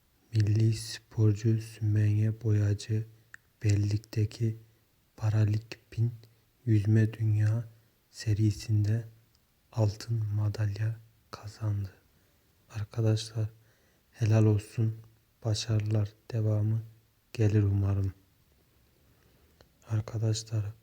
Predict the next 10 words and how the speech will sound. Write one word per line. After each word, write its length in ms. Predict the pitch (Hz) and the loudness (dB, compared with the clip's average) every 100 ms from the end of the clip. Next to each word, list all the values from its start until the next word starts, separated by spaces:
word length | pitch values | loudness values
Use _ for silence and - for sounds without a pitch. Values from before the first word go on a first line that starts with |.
| _ 127 | _ -8
bu 120 | 110 | -8
klasik 580 | - 113 107 - - 110 | -2 2 2 0 -8 -4
artık 420 | 104 - - - | -4 -6 -16 -4
helal 220 | 110 107 | 0 2
olsun 440 | 104 - - 110 113 - | 0 -4 -4 -4 -6 -18
ismini 480 | - - 120 110 110 | -20 -6 0 2 2
görünce 640 | 107 104 110 110 104 113 - - _ _ _ - | 0 -2 0 0 0 -2 -6 -20 _ _ _ -2
direkt 400 | 110 110 110 - | 2 2 0 -4
altını 480 | 107 104 - 113 120 107 | -4 -4 -4 -4 -4 -2
aramaya 520 | 104 107 104 107 | 0 0 0 0